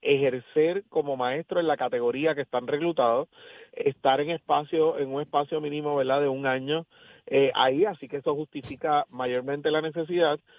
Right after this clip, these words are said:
eh, y con buenas evaluaciones de su director escolar,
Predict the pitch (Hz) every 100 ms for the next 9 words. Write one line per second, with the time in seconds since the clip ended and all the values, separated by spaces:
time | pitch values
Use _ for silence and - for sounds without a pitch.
0 | - _ - 139 139 147 139 143 135 135
1 | 135 151 151 147 151 143 147 147 143 147
2 | 143 151 143 139 - 151 - 165 240